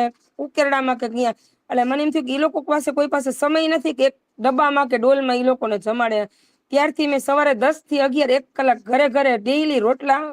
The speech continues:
એઠવાડની ડોલ છે એમાં ઈ લોકો કચરો નાખે ને બાકસની સડી જેવું તો ઈ હું મારા હાથેથી કાઢી લેતી.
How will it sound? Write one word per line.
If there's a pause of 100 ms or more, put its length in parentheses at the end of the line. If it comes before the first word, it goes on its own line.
(140)
એઠવાડની
ડોલ
છે
એમાં
ઈ
લોકો
કચરો
નાખે
ને
બાકસની
સડી
જેવું
તો
ઈ
હું
મારા
હાથેથી
કાઢી
લેતી.